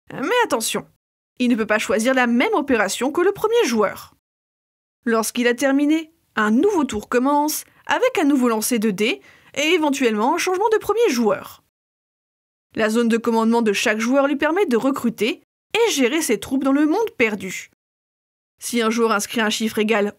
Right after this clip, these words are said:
ou supérieur à sept, il coche la case libre la plus à gauche de la piste de haut commandement. Quand toutes les cases d'un groupe sont remplies, il pioche un jeton bonus dans le sac neutre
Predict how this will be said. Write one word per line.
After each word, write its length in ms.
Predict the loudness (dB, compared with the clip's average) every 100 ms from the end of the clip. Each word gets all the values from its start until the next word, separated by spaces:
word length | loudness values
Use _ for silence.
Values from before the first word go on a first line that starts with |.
| -6
ou 100 | -4
supérieur 520 | -2 -2 0 0 0
à 120 | -2
sept, 400 | -2 -2 -2 -8 _ _ _ _ -4
il 160 | -2 0
coche 240 | 0 0
la 100 | -2
case 220 | 0 0
libre 240 | 0 2 2
la 100 | 0
plus 320 | 0 0 2
à 80 | 0
gauche 280 | 0 0
de 100 | 2
la 100 | 0
piste 340 | 0 0 2 2
de 60 | 0
haut 300 | 0 0 2
commandement. 600 | 2 2 2 0 -6 -10 _ _ _ _ _ _ -6
Quand 180 | -4 -4 -8
toutes 240 | -12 -4
les 100 | -4
cases 220 | 0 -2 0
d'un 100 | -2
groupe 220 | -2 -4
sont 160 | -4
remplies, 440 | -2 -2 0 0 0 _ _
il 160 | -4 -2
pioche 220 | 0 0
un 80 | 0
jeton 300 | 0 -2 -2
bonus 400 | 0 2 2 2
dans 100 | 2 2
le 80 |
sac 260 | 2 -2 -4
neutre 400 | -2 -2 -2 -12